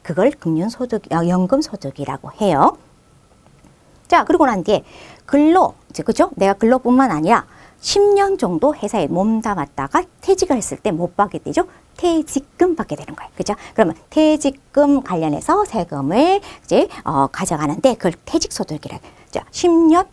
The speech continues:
그죠? 십 년 일해서 내가 퇴직소득 가져가, 퇴직금 가져갈 때 퇴직소득이 발생하는 거고요. 내가 부동산을 샀어요.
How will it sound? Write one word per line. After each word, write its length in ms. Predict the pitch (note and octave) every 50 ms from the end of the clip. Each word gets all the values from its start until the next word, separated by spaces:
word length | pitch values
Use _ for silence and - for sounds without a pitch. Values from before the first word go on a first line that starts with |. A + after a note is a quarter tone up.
| -
그죠? 200 | - - - G#3+
십 160 | A3+ - -
년 560 | G#3+ G3+ F#3+ F3+ E3 D#3+ D#3 D3 D3+ G3 D4 A4+ - - - - -
일해서 460 | - D3+ D3 C3+ A#2+ - C4 D#4+ G#4+
내가 260 | F4+ D#3+ C3 - G#3+ -
퇴직소득 580 | - - A#3 - G3+ - - D#3 D3 C#4 -
가져가, 320 | - - D4+ D4 D4+ A#3 D3
퇴직금 480 | - - C#4 - - - _ C#3 - -
가져갈 600 | _ - - F3 G3 G3+ A#3 A3+ A#3 A#3 A3 E3+ C#3+ - _ _
때 180 | C#4+ F#4 G#4+ - - _ _ _
퇴직소득이 600 | - E4+ - - - - - G3+ - - - G#3+
발생하는 560 | - G#3+ G3+ - - G#3+ F#3 A3 B3 C4+ C4+
거고요. 380 | - C3+ - - F3 C#4 - - - - - - - - - - - _
내가 360 | F#3 G3+ A3+ A3+ C4+ B3+ A3
부동산을 640 | G3+ - C#4 D#4 F4+ F#4 F#4+ G4 - D#4+ D#4+ D#4 C4+
샀어요. 680 | C4 - C#4+ - - - - - C#4 C#4 D4 D#4 C#4+